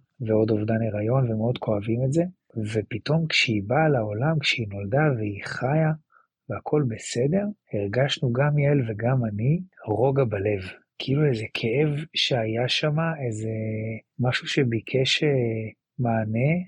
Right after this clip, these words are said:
איזה מצוקה פנימית, פתאום כזה, זה נרגע. זה לא שלא עברנו טראומה, זה לא שלא חווינו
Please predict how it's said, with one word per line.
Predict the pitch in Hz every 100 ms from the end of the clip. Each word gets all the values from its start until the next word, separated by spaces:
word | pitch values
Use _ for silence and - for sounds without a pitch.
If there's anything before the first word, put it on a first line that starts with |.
| _ - 113
איזה | 113
מצוקה | 107 - 110 156
פנימית, | 156 131 131 151 -
פתאום | - 151 139
כזה, | 120 117 -
זה | - 113
נרגע. | 107 104 101 107 101 - _ _ _ 117
זה | 113
לא | 156
שלא | - 180
עברנו | 156 147 143 143
טראומה, | 131 127 117 117 117 117 117 113 110
זה | 113
לא | 120
שלא | - 135
חווינו | - 123 127 131 131